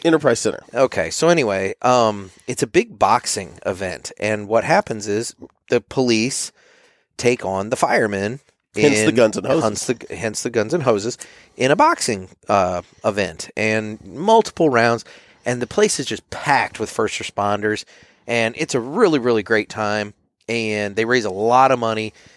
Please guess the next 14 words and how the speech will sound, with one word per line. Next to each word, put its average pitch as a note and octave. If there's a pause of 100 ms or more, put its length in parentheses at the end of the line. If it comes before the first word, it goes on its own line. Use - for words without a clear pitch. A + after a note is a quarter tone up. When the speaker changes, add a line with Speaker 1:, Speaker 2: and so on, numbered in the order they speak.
(120)
Speaker 2:
to A2+
support, G#2 (100)
uh, F#2+
the F#2+
families A2 (400)
of G2
fallen G2+
first F#2+
responders. B2+ (440)
And C3+
so C#3+ (760)
my E3+ (220)
favorite D#3 (240)
part -